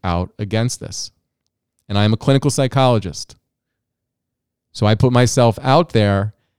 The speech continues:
and people can easily dismiss this by saying I'm not a prescriber.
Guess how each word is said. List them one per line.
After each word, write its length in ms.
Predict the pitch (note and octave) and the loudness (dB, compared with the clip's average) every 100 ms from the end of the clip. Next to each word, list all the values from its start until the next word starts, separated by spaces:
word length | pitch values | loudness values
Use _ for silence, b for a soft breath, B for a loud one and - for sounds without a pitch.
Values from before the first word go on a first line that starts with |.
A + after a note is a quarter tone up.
| _ A2 | _ -4
and 120 | G2+ | 0
people 280 | A#2+ A#2 A2+ | 0 0 -2
can 260 | A2 G#2+ | -2 -4
easily 480 | C#3 C#3+ D#3+ D3+ C#3+ | 0 2 2 4 4
dismiss 460 | A#2+ B2 A#2+ A2+ - | 4 0 2 0 0
this 180 | A#2 - | -4 0
by 140 | A2+ | 0
saying 300 | - A2+ A2 | 0 0 2
I'm 120 | G#2+ | 2
not 200 | G#2 G2+ | 2 2
a 80 | G2+ | 0
prescriber. 800 | - G#2 - A2 G#2+ F#2+ F2 | -2 -4 -2 0 0 -2 -6